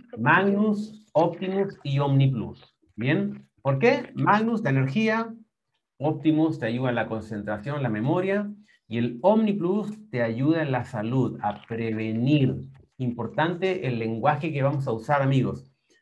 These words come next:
El producto no cura, no sana ninguna enfermedad. Nuestros productos tienen nutrientes que nos entregan herramientas para estar sanos, saludables,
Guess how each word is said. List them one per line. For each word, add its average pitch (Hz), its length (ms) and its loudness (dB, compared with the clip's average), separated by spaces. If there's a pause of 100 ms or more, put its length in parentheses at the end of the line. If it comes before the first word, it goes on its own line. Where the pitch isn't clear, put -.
(120)
El 110 200 -6
producto 143 500 0
no 156 320 0
cura, 160 640 2
no 151 340 0
sana 160 500 -2
ninguna 147 520 2
enfermedad. 139 840 0 (320)
Nuestros 123 340 -8
productos 135 440 -2
tienen 135 460 -2
nutrientes 185 800 0
que 131 100 -6
nos 120 160 -4
entregan 127 400 -2
herramientas 151 760 -2
para - 160 -6
estar 127 280 -4
sanos, 156 640 0
saludables, 143 880 2